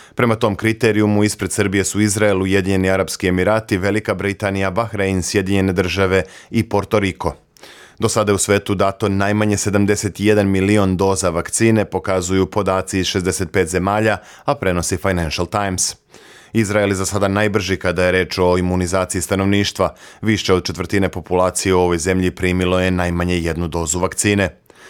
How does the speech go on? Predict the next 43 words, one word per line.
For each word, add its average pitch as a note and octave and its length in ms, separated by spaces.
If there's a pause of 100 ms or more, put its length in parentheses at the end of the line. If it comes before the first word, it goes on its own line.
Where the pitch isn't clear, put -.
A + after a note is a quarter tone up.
(240)
Prva G#2+ 220
u G2 100
Evropi F#2+ 320
je F#2+ 60
Velika F#2+ 320
Britanija G2 500
sa F#2 160
sedam G2 360
miliona F#2+ 480
trista G2+ 420
dvadeset F#2 480
pet G2 160
hiljada F#2 340
primljenih F#2 520
doza, G#2 400 (280)
odnosno A#2 400
jedanaest G2+ 600
na F2+ 120
svakih G2+ 480
stotinu F#2+ 440
stanovnika. F#2+ 640 (540)
U G#2 80
Srbiji G#2+ 300
je G2+ 60
građanima G2 460
dato G2 340
više G2+ 340
od E2+ 120
tristo F#2+ 340
deset F2+ 320
hiljada F#2 340
doza, G#2+ 400 (240)
što - 180
predstavlja G#2+ 440
prosek F#2+ 520
od F2+ 180
četiri F#2+ 400
i F2 40
po F#2 160
doze E2+ 360
na F2+ 180
sto D#2 280
stanovnika. F#2 680